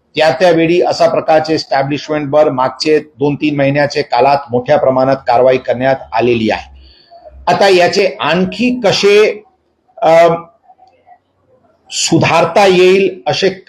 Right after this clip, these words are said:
आणखी कसे पब्सचे आतमध्ये आणि बाहेरचे बाजू डिसिप्लिन आणता येईल, याबद्दल एक डिटेल आमची काल आणि आज आमचे वरिष्ठ अधिकाऱ्यांसोबत चर्चा झालेली आहे.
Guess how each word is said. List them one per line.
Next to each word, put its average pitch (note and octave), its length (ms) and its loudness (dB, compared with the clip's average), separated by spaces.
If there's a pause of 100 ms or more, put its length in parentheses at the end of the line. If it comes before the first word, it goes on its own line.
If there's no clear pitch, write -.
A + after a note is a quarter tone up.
(160)
आणखी D#3+ 380 -4
कसे G#3 640 2 (520)
पब्सचे - 720 0 (120)
आतमध्ये D#3+ 600 0
आणि D#3+ 320 -4
बाहेरचे D#3+ 500 0
बाजू D3 500 0
डिसिप्लिन F3+ 540 -2
आणता D3+ 420 -2
येईल, C#3+ 340 0 (420)
याबद्दल E3 680 2 (280)
एक D#3+ 260 -4
डिटेल C#3 720 0 (320)
आमची E3 720 -2 (840)
काल D#3 200 2
आणि D#3 260 0
आज D3 320 0
आमचे D3 260 -2
वरिष्ठ C#3 300 -2
अधिकाऱ्यांसोबत C#3 680 0
चर्चा C#3 400 0
झालेली C3 440 0
आहे. F#3+ 180 2